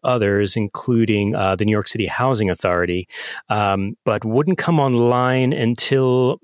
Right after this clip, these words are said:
twenty twenty-three for the D M V,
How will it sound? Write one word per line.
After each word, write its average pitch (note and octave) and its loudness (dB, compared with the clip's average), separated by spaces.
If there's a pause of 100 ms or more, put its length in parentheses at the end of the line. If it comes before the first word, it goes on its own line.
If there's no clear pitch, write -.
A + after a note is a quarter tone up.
(340)
twenty D3 0
twenty-three C3 0
for - -6
the G2+ -2
D G#2 -2
M G2 -2
V, B2+ 0